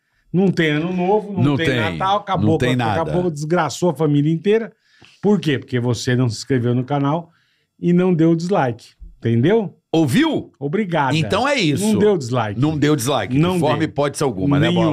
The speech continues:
Speaker 2: Bola?
Speaker 1: nunca.
Speaker 2: Nunca.
Speaker 1: Isso que nós estamos no espírito natalino.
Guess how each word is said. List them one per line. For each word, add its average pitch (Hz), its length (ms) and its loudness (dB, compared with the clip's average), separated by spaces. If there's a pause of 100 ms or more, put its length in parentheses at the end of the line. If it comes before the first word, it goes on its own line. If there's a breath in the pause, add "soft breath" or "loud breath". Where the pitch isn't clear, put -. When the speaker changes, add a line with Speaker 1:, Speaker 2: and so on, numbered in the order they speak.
(120)
Speaker 2:
Bola? 110 100 -8
Speaker 1:
nunca. 131 560 0
Speaker 2:
Nunca. 131 640 0
Speaker 1:
Isso 147 200 -6
que - 80 -12
nós 185 100 -2
estamos 202 180 -2
no 208 80 2
espírito 202 440 -2
natalino. 208 520 0